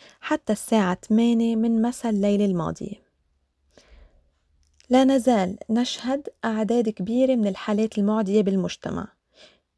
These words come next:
ما يؤدي لارتفاع معدلات تفشي العدوى في أماكن العمل والمنازل. بتشمل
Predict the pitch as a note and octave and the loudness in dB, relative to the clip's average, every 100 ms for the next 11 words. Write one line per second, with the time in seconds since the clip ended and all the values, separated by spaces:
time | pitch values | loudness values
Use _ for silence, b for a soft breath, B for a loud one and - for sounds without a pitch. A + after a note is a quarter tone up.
0 | _ _ _ _ G#3+ G#3 G3+ - A#3+ G3+ | _ _ _ _ 0 2 2 2 0 -2
1 | A#3+ D4+ E4 G#3+ G3+ - G#3+ - C#4+ C#4+ | -4 -2 -2 -2 -4 -6 -8 -4 -4 -2
2 | G#3+ G3 F3 F#3+ G3+ G#3+ - - - G#3+ | -2 -2 -2 0 0 -2 -4 -12 -6 -4
3 | - C4 - G3 F3+ G3 G3 G3+ G#3+ - | -2 -4 -2 -4 -2 -2 0 -2 -2 -2
4 | G3 F#3+ F3+ - F3 E3+ G#3+ A#3+ D4 A#3+ | -2 -2 -2 -4 -4 0 0 0 0 2
5 | G3+ F3 E3+ F#3 - G3+ - _ _ _ | 2 2 -2 -6 -8 -12 -14 _ _ _
6 | _ _ _ _ _ _ _ _ _ _ | _ _ _ _ _ _ _ _ _ _
7 | b b b b - D#4+ - C4+ E4 | b b b b -2 0 2 2 2